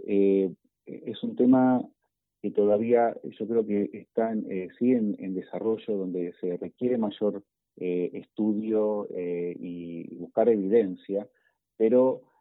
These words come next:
eh, hay ciertos hallazgos, hay ciertas, eh, ciertos, eh, indicios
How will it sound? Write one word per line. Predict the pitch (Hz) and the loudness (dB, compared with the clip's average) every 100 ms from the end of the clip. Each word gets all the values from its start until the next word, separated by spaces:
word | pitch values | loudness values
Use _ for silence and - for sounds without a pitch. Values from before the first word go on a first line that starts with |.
| _ - | _ -10
eh, | 98 92 - | -8 -8 -6
hay | - 151 127 | 2 2 2
ciertos | - 117 107 98 - | 2 0 0 -4 -10
hallazgos, | 85 95 92 87 87 - - | -8 -6 -6 -8 -12 -12 -6
hay | 104 113 113 104 | -4 -2 -4 -6
ciertas, | 107 101 101 101 95 90 87 - | 0 0 0 -2 0 0 -4 -10
eh, | 98 90 82 | -10 -10 -6
ciertos, | 101 85 101 - - | -6 -4 -8 -8 -14
eh, | 98 - 98 92 87 92 | -12 -8 -4 -2 -2 -4
indicios | 110 98 107 101 95 90 | -4 -2 0 -2 -6 -8